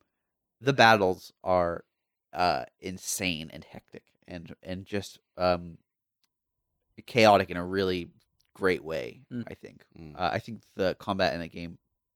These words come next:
Speaker 1: is probably the highlight.
Speaker 3: Did you get up to, um, like, what's the largest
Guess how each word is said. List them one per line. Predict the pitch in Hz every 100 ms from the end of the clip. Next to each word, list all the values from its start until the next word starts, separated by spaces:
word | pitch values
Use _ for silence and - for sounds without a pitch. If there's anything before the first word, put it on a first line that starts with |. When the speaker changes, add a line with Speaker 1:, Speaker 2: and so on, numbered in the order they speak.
| _
Speaker 1:
is | - 98
probably | - 95 98 90
the | - -
highlight. | - 71 57 - _ _ _ _ _ _ _ -
Speaker 3:
Did | 143 131
you | 175
get | 151 135
up | 113 -
to, | - 127 113 104
um, | 98 95 92 85 82 _ _ _ _ -
like, | 113 113
what's | 127
the | -
largest | 117 107 104 101 95 -